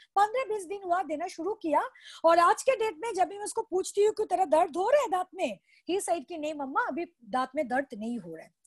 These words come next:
तो that is the reason दोस्तों, मैं सबको यही चीज बोलना चाहती हूँ, ये जो कैल्शियम है, कैल्शियम हर एक इंसान को इनटेक करना बहुत जरूरी है।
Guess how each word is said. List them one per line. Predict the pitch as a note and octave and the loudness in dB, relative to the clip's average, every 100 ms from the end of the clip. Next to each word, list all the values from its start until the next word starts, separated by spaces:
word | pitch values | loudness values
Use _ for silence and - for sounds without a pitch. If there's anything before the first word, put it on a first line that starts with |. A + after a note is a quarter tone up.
| - - - B4+ | -20 -20 -2 2
तो | |
that | F#4 F4 G4 | 6 6 6
is | C5+ A#4+ | 4 2
the | A4+ | 0
reason | F#4+ G#4+ | -2 2
दोस्तों, | D#4 E4 - G#4 | 4 4 2 -6
मैं | A4 | -4
सबको | F#4+ - G#4+ | -4 -4 -4
यही | D4+ D4+ | -2 -2
चीज | F#4 G4+ D4 | -2 -2 0
बोलना | C#4+ C#4 F4+ | 0 0 -2
चाहती | F#4+ D#4+ E4 | 0 0 0
हूँ, | F4+ A4+ - - - | 0 -2 -8 -16 -4
ये | C4 G#4+ | 2 2
जो | A#4 | 2
कैल्शियम | A#4+ D4 C#4 - G4 G4 | 2 4 2 2 2 2
है, | D#4 F#4+ _ _ - - | -2 -6 _ _ -20 -2
कैल्शियम | - D#4 D#4 A4 E4+ | 4 4 2 -2 -2
हर | C#4+ | -2
एक | G#4 F#4+ | -2 -4
इंसान | D4 D#4 E4 F4 | -4 -2 -2 -4
को | G4+ | -6
इनटेक | C4+ C4+ E4+ - | -4 -4 -4 -2
करना | F4+ F4 E4+ | -2 -2 -4
बहुत | G#3 A#3+ D4+ | 0 0 2
जरूरी | F#4 F#4+ F#4 | 0 0 -2
है। | F4+ | -2